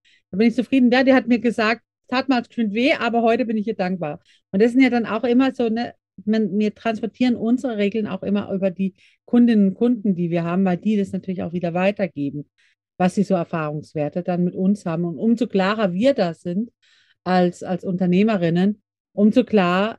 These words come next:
ähm, klarer ist es einfach auch für die, für die Kundinnen und Kunden, das im Prinzip wieder auch weiterzugeben und selber mitzutransportieren. Für sich selber, aber auch als Werbefläche für, für, für da weiterzugeben.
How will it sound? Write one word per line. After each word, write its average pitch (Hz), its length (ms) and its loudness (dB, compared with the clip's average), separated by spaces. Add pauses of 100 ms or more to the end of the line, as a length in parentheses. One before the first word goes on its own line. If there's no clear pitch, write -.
ähm, 196 380 2 (100)
klarer 190 380 0
ist 196 120 -6
es 196 100 -10
einfach 190 300 -4
auch 160 320 -6
für 214 140 -6
die, 190 280 -2
für 196 120 -4
die 180 80 -4
Kundinnen 202 680 2
und 190 220 -6
Kunden, 185 480 0 (280)
das 190 140 2
im 202 80 4
Prinzip 185 300 -2
wieder 185 260 0
auch 180 140 -6
weiterzugeben 170 840 -4
und 156 120 -8
selber 262 380 -2 (160)
mitzutransportieren. 143 1120 -12 (140)
Für 185 120 -4
sich 180 200 -6
selber, 214 340 0
aber 196 260 -6
auch 196 140 -2 (480)
als 185 180 -4
Werbefläche 185 680 2
für, 180 420 -2
für, 175 420 -4
für 175 200 -8
da 170 180 -4
weiterzugeben. 160 840 -8